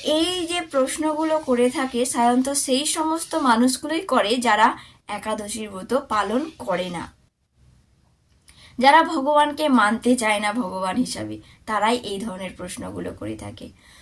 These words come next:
তো চলুন শাস্ত্রে কি বলছে, সত্যি কি একাদশী করে কি লাভ?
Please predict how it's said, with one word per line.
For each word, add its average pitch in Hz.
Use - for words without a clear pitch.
তো 311
চলুন 339
শাস্ত্রে 311
কি 277
বলছে, 220
সত্যি 254
কি 381
একাদশী 320
করে 320
কি 330
লাভ? 247